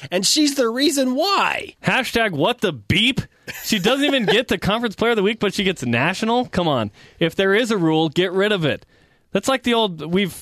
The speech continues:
Speaker 2: seen a couple tweets like this. The Mountain West Conference used to not give, uh, the Player of the Week to Jimmer. They'd do a co just 'cause they felt bad and Jimmer was dominating.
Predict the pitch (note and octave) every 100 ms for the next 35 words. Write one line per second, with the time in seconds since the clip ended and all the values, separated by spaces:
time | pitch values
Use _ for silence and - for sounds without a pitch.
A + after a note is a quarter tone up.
0 | - - G3+ F3 F#3+ D#3+ - E3+ D3 B2+
1 | A2+ D3+ F3+ F#3+ F3 - F3+ F#3 D#3+ E3
2 | D#3 C#3 C3+ D3+ E3 E3 E3 D#3 _ -
3 | - _ B2 C3 C3+ C#3+ C3+ B2+ A#2+ A2
4 | - D#3 D3 C#3 D3+ C#3+ B2 C#3 D3 D3
5 | C3+ C3+ A2 - C#3 D3 C#3+ - B2+ A#2+
6 | - C3+ C#3 B2+ C3+ C#3+ A#2+ C3 B2+ A2
7 | A#2 B2 C3+ D3 F3